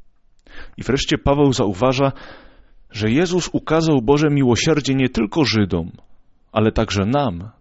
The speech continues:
poganom. „Dlatego przygarniajcie siebie nawzajem, bo i Chrystus przygarnął was ku chwale Boga”. A więc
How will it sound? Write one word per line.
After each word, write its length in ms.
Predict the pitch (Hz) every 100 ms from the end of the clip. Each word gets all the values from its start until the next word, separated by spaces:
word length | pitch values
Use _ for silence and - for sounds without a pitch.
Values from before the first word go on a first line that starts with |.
| _
poganom. 640 | 110 101 165 165 104 85 - _ _ _ _ _ _ _ - - _ _ _ _ - - - -
„Dlatego 460 | 120 120 165 175
przygarniajcie 880 | 170 - 143 131 135 165 170 - 147
siebie 300 | - 151 151
nawzajem, 800 | 135 110 107 127 101 87 87 113 _ - - - -
bo 140 | 123
i 80 | 143
Chrystus 560 | 98 - 185 - 160 -
przygarnął 760 | - 110 98 143 147 135 120
was 300 | 98 117 131 - - - _ - - -
ku 140 | -
chwale 600 | - - 151 165 147 139 113 _ -
Boga”. 480 | 107 92 90 - - - _ _ _ _ _ _ _ _ - - _
A 120 | - 104
więc 400 | 107 107 -